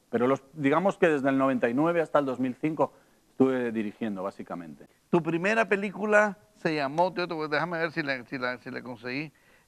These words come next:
Speaker 2: Eh,
Speaker 1: ¿No
Speaker 2: tu
Speaker 1: debes
Speaker 2: primera
Speaker 1: estar
Speaker 2: película
Speaker 1: aquí?
Speaker 2: No debes estar aquí en el dos mil dos.
Speaker 1: Sí, correcto,
Speaker 2: Dos mil.
Speaker 1: correcto.
Speaker 2: Que esa película es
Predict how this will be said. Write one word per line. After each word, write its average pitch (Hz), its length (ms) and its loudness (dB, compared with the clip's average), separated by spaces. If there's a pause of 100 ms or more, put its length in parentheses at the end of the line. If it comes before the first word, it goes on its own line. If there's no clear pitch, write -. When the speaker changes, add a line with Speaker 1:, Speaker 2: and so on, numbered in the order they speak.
Speaker 2:
Eh, 131 560 -2 (280)
Speaker 1:
¿No 123 140 4
Speaker 2:
tu 123 60 6
Speaker 1:
debes 127 180 6
Speaker 2:
primera 165 80 4
Speaker 1:
estar 156 160 12 (120)
Speaker 2:
película 339 140 8
Speaker 1:
aquí? - 100 -2 (840)
Speaker 2:
No 185 260 2
debes 202 340 0
estar 185 340 0
aquí 175 200 -6
en 185 180 -6
el 151 40 -8
dos 143 120 -8
mil 156 240 -8
dos. - 360 -10 (380)
Speaker 1:
Sí, 117 240 -2 (160)
correcto, 123 340 2
Speaker 2:
Dos 143 140 -6
mil. 135 60 -12 (120)
Speaker 1:
correcto. 214 460 4
Speaker 2:
Que 226 60 4
esa 233 240 6
película 247 600 4 (1200)
es 196 420 0